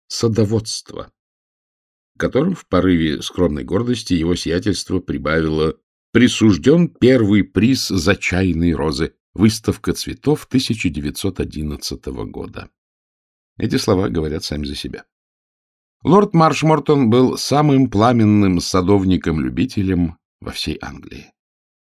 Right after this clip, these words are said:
Он жил только для своего сада. Любовь, которую другие люди простирают на своих ближних,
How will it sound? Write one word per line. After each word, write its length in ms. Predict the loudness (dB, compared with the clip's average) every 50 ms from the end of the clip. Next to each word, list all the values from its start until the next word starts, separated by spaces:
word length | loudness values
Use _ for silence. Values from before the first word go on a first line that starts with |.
| _ _ _ _
Он 200 | -2 2 2 4
жил 220 | 4 4 4 4 4
только 420 | 4 4 2 2 2 -2 -6 -4
для 160 | -2 -2 -2
своего 340 | -2 -2 -4 -6 -6 -6 -6
сада. 380 | -8 -12 -12 -12 -14 -16 -18 -20 _ _ _ _ _ _ _ _ _ 0
Любовь, 380 | 4 4 4 6 4 4 2
которую 500 | 2 -2 -2 0 2 2 2 4 4 2
другие 400 | 2 2 0 0 2 2 4 4
люди 280 | 4 4 2 2 2 0
простирают 680 | -2 0 -2 -4 -4 -4 -4 -2 0 0 0 0 -2 -6
на 60 | -8
своих 360 | -8 -6 -6 -6 -6 -6 -4
ближних, 520 | -2 0 2 2 2 4 2 2 2 0